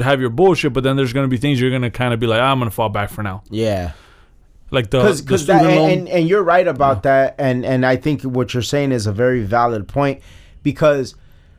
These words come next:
Speaker 2: like, the morons and the idiots that, that are just like, "Oh, well, gimme, gimme, gimme, gimme, gimme," like, Biden could sell them that dream, but, like, when he's in office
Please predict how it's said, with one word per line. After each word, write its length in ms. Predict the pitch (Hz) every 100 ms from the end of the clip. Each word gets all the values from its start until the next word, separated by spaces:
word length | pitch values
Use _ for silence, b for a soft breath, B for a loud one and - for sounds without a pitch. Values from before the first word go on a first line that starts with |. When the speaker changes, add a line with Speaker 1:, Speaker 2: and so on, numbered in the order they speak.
| b b -
Speaker 2:
like, 220 | - 165 170
the 80 |
morons 720 | 147 151 190 233 240 254 247 190
and 260 | - 147
the 220 | 131 123 151
idiots 600 | 196 202 208 - - - -
that, 500 | 127 120 135 127 120 - - - - - - - - - -
that 320 | 131 147 135
are 100 | 131
just 320 | 107 151 143
like, 160 | 117 139
"Oh, 240 | 170 175 165
well, 240 | 156 147
gimme, 320 | 117 160 170
gimme, 280 | 143 156 156
gimme, 300 | 135 156 151
gimme, 300 | 131 143 143
gimme," 500 | 120 156 151 139 131 - - - - - -
like, 260 | 156 139
Biden 640 | 113 110 180 226 226 214 180
could 200 | 156 -
sell 260 | - 170
them 500 | 175 175 165 156 117 107
that 280 | 135 131
dream, 720 | 110 101 110 127 151 185 214 185 - b b b b -
but, 240 | 113 123 147
like, 220 | 139 113
when 160 | 135
he's 420 | 131 - 214 208 165
in 160 | 170 127
office 640 | 143 180 - 143 131